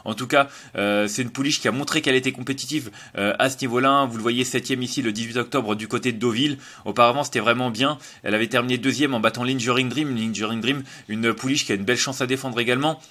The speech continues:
Je pense qu'elle est compétitive à ce niveau, euh, à ce niveau-là. Euh, voilà, maintenant, il va falloir que ça se passe bien. La numéro deux dans les salles de départ, Alexis Pouchin, j'adore. Un homme en grande forme également. Ça, c'est vraiment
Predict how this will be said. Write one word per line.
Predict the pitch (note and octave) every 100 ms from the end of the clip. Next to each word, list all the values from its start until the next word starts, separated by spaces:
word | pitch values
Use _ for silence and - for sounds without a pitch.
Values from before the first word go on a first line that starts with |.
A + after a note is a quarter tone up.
| -
Je | -
pense | - E3
qu'elle | - C#3
est |
compétitive | D#3 D3+ D3+ D3 D#3+ G#2 G2+ - G#2+
à |
ce | G2+ C3
niveau, | A#2 C3 B2
euh, | A2+ A2 G2+
à | A2
ce | -
niveau-là. | A#2+ B2 C#3 D#3 - -
Euh, | G2+ G#2 G#2
voilà, | A#2 B2
maintenant, | A#2 A2+ C3+
il |
va |
falloir | B2+ B2+
que | -
ça | C#3
se | -
passe | C3+
bien. | G#2+ D3
La | A#2+
numéro | A2 A2 A#2
deux | B2+
dans | B2+
les | B2+
salles | B2 A#2+
de |
départ, | A#2 D3 D3
Alexis | A#2+ B2+ B2+ -
Pouchin, | B2+ C3+ C#3 C3+
j'adore. | G2 G#2 G2+ C3+ -
Un | G2+
homme | A#2+ A#2+
en | A2+
grande | G#2+ C3
forme | - C3+
également. | B2 A#2+ C3 C3+
Ça, | B2+
c'est | B2+
vraiment | F#2+ A2+ C3